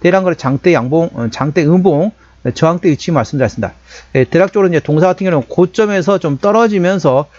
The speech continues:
에, 반락했다, 에, 다시 재반등했다, 다시 재반락하는 그런 상황이 있었습니다.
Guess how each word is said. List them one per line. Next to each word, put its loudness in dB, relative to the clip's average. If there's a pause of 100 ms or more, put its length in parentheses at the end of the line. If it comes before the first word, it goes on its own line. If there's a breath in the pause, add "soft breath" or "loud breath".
(240 soft breath)
에, 4
반락했다, 0 (160)
에, -2
다시 -2
재반등했다, 0 (260 loud breath)
다시 -6
재반락하는 0 (240 soft breath)
그런 0
상황이 2
있었습니다. -4